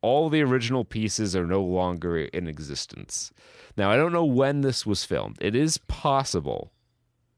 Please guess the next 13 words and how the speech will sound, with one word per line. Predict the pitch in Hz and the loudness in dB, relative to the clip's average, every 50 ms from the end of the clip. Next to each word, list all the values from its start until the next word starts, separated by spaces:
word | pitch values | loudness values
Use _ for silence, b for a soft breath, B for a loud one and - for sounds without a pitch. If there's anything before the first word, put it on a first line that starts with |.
| _ _ _ _ _ _ - | _ _ _ _ _ _ -4
um, | 82 82 78 73 67 65 64 58 57 55 52 57 55 - - _ _ _ _ _ - | -2 -2 0 0 -2 -2 -4 -6 -8 -10 -12 -12 -12 -14 -16 _ _ _ _ _ -10
that | - 90 87 78 71 69 69 62 - _ _ _ _ _ _ _ _ _ _ _ _ _ _ _ _ _ _ _ _ - - - - | -4 0 0 2 2 0 0 -2 -4 _ _ _ _ _ _ _ _ _ _ _ _ _ _ _ _ _ _ _ _ -20 -16 -10 -6
J | 90 82 92 90 87 | -2 0 2 2 2
D | 85 87 85 | 2 2 2
F | 85 80 78 - - _ _ _ _ - | 2 2 0 -2 -10 _ _ _ _ -6
actually | - 71 78 82 - - - 82 78 73 - - - | -4 -4 -4 -4 -6 -6 -4 -4 -4 -4 -4 -4 -2
is | 76 92 90 76 | -2 -2 0 0
in | 82 82 80 76 | -2 -4 -2 -4
the | 71 | -6
movie. | 73 78 85 82 73 - - - 50 - 92 - b b b b b b b b b b b | -4 -2 -2 -2 -2 -4 -6 -8 -8 -8 -8 -10 b b b b b b b b b b b
It's | b - 87 - - - | b -4 -4 -4 -2 -2
also | 104 110 113 123 127 - 143 127 113 | 2 2 2 2 2 2 2 0 0
possible | 95 - 92 98 98 101 101 98 - - 90 69 67 60 65 73 87 117 - | 0 -2 0 2 2 2 2 0 0 -2 -2 -2 -2 -2 0 -2 -2 -4 -8